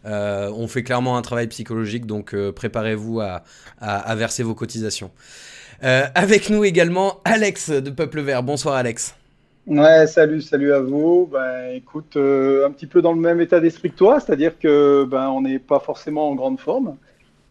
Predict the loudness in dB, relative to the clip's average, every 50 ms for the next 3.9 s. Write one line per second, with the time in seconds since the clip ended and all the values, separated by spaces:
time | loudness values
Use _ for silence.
0 | _ -8 -6 -4 -4 -4 -8 -14 -14 -8 -4 -4 -4 -4 -6 -8 -8 -6 -6 -6
1 | -6 -8 -10 -12 -14 -14 -14 -8 -2 0 2 2 2 2 0 -2 -2 0 -2 -4
2 | -4 -4 -4 -4 0 2 4 4 4 2 0 -4 -6 -6 0 2 2 2 2 0
3 | -2 -4 -2 -2 0 0 0 -2 -2 -4 -6 -10 -12 _ -6 -4 -4 -4